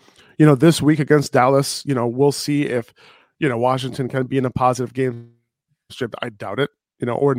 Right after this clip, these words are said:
or even a neutral game strip. I doubt it. That's the reason why I have Gibson there.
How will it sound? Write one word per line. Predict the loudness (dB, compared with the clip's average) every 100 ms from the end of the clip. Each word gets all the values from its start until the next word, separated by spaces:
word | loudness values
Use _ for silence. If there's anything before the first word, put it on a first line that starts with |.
| 2
or | 2 2
even | -2
a | -4
neutral | -4 -4
game | -6
strip. | -6 -6 -6
I |
doubt | -6 -4 -2
it. |
That's | -4 -4
the |
reason | -6 -4
why | -4 -4
I |
have | -4 -6
Gibson | -10 -10 -6
there. | -4